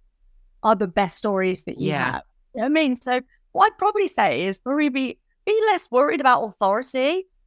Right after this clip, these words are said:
Speaker 1: I mean, we got up to some mischief, but we were never bad kids. I feel like if I went back, I would actually be a bit naughtier,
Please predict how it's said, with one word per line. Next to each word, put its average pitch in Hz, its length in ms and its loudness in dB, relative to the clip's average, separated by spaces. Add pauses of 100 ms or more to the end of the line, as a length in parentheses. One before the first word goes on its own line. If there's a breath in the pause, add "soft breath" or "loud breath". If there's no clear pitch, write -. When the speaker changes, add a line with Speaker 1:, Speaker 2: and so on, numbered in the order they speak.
(240)
Speaker 1:
I 277 60 0
mean, 285 300 2 (680)
we 277 100 -2
got - 160 2
up 240 120 2
to 226 80 -8
some 247 240 0
mischief, 180 380 -6
but 208 80 -4
we 277 100 -2
were 359 100 -2
never 370 220 2
bad 226 400 0
kids. 135 380 -10
I 254 160 0
feel 427 200 -4
like - 140 -4
if - 100 -20
I 294 80 -4
went 262 200 0
back, 233 180 2
I - 80 0
would 240 100 0
actually - 340 0
be 392 100 2
a - 40 0
bit 285 160 -2
naughtier, 254 640 0